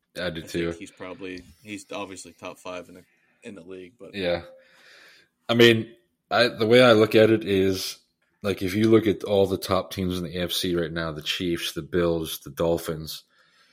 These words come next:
Speaker 1: I could see possibly the Bengals beating all three of those guys, like, head to head. I mean, we saw 'em do it with the Chiefs la-, this past weekend. Um, I mean, the Bills are up in the air right now. You know, they,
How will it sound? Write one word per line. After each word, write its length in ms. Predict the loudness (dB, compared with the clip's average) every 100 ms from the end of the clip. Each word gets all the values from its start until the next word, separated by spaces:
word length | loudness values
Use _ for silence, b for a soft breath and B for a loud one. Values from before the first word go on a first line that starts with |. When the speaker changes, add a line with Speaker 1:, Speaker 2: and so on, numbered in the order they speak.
| b -6
Speaker 1:
I 120 | -4
could 200 | -2 -2
see 520 | 0 -2 -2 -2 -6 -10 _ _ _ _
possibly 540 | -4 -2 -2 -4 -4
the 140 | -4 -6
Bengals 600 | -2 -2 -4 -6 -8 -10 _
beating 300 | -6 -4 -4
all 220 | -4 -6
three 280 | -6 -4 -2
of 60 | -2
those 200 | -6 -6
guys, 460 | -10 -12 -14 -16 -18 _ _ _ _
like, 180 | -12 -6
head 200 | -4 -2
to 100 | -2
head. 340 | -2 -6 -8 -18 _ _ _ _ _ _
I 40 | 0
mean, 140 | 0
we 120 | 2 -2 -4
saw 340 | -2 4 6
'em 80 | 4
do 180 | 2 0
it 40 |
with 120 | -2 -6
the 80 |
Chiefs 400 | -6 -4 -2 -4 -10 -12
la-, 240 | -6 -6 -6 -10
this 220 | -12 -8
past 280 | -4 -2 -2
weekend. 500 | -4 -4 -6 -8 -10
Um, 400 | -6 -6 -6 -10 -16 _ _
I 40 | -6
mean, 200 | -4 -4
the 100 | -2
Bills 420 | 4 4 4 2
are 140 | 0
up 120 | 0 -2
in 80 | -4
the 80 |
air 160 | 0 2
right 180 | 2 -2
now. 260 | -4 -6 -10 _ -12
You 100 | -10
know, 100 | -6
they, 160 | -6